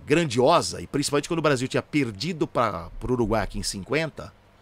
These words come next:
que foi um maracanaço e tal, ficou com aquela síndrome do vira-lata. "Ah, não vamos ganhar mais porra nenhuma, o Brasil não vai disputar e não vai ganhar", tal. E fizeram esse Mundial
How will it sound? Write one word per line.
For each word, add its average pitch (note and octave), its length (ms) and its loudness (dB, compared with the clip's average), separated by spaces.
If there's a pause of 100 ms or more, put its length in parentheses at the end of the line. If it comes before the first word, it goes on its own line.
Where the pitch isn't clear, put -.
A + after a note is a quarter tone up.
que - 80 -20
foi A2+ 80 -4
um A2+ 40 -4
maracanaço A#2 800 0
e - 20 -12
tal, C#3 280 0 (760)
ficou C#3+ 260 -2
com D#3 80 -6
aquela D#3 200 2
síndrome F#3 600 6
do E3+ 120 6
vira-lata. C3+ 640 2 (380)
"Ah, - 220 -4
não C3+ 60 -4
vamos C3+ 160 0
ganhar C3 140 2
mais B2 240 0
porra A#2+ 340 0
nenhuma, E3+ 520 0
o - 20 4
Brasil C#3 420 2
não B2+ 140 -4
vai B2 160 0
disputar A#2 360 -6
e - 20 -2
não A2+ 80 -8
vai A#2 80 -4
ganhar", E3+ 520 0
tal. D#3+ 220 0 (500)
E A3+ 440 -2
fizeram F#3 320 6
esse G3 160 4
Mundial G3 540 8